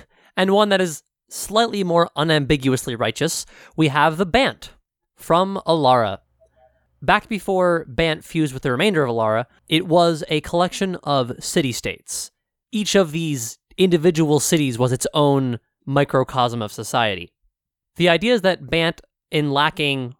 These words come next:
red-black, had a very ordered way of resolving their conflicts, because war is really messy, and they said, "Hey, this isn't really good for our society to keep fighting these wars,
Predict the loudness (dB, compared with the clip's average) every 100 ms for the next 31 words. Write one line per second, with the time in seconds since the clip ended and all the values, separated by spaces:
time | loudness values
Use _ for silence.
0 | _ -2 2 2 0 0 0 0 -8 -20
1 | _ _ _ _ _ -2 0 2 2 0
2 | -2 -10 0 4 6 6 2 0 0 2
3 | 4 2 -2 2 4 4 2 -2 -4 -6
4 | -6 -4 -4 -4 -10 -10 -16 -18 -10 0
5 | 0 2 2 2 2 0 0 0 0 -4
6 | -2 -2 0 0 2 4 4 4 0 -4
7 | -2 -2 0 0 2 0 0 2 2 2
8 | 2 2 0 -6 -2 0 0 -2 -8 _
9 | -20 -16 -8 -6 -6 0 0 0 -2 -4
10 | -6 -8 -8 -2 2 2 2 -4 -8 -10